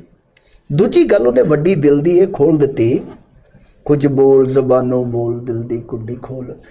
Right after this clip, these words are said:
ਤਾਂ ਉਹ ਕੁੰਡੀ ਉਹਨੇ ਇਹ ਖੋਲ੍ਹ ਦਿੱਤੀ ਕਿ ਚਾਰ ਪੰਜ ਸੀਟਾਂ ਦਾ ਨੁਕਸਾਨ ਹੋ ਗਿਆ ਜਾਂ ਹੋ ਰਿਹਾ।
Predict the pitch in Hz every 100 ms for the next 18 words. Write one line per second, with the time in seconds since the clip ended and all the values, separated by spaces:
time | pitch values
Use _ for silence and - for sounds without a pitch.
0 | - - _ - - - 247 247 294 294
1 | - 185 156 196 208 220 220 214 170 185
2 | 208 - 220 247 247 - 170 165 175 185
3 | 190 - 131 151 151 196 190 - 131 143
4 | 139 117 120 156 - - _ 139 165 151
5 | 165 143 82